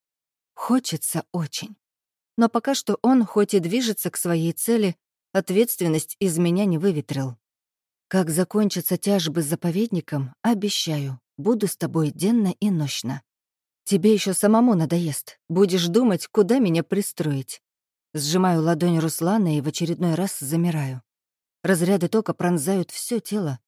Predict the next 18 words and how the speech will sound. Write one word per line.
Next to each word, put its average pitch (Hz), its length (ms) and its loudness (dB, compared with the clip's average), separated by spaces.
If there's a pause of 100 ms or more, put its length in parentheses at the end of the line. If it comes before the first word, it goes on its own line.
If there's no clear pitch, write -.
(200)
сосредотачиваясь 160 1040 -4
в 143 120 -4
мозжечке. 160 720 -4 (640)
Теряю 190 480 2
ориентацию 170 760 -2
в - 100 -16
пространстве. 147 840 -6 (720)
Руслан 226 400 2
это 214 160 0
тоже 226 300 0
чувствует, 151 680 -2
по 175 80 -2
глазам 190 460 0
его 147 200 0
вижу. 139 400 -4 (640)
Неужели 190 500 2
так - 220 -6
сильно? 156 540 -4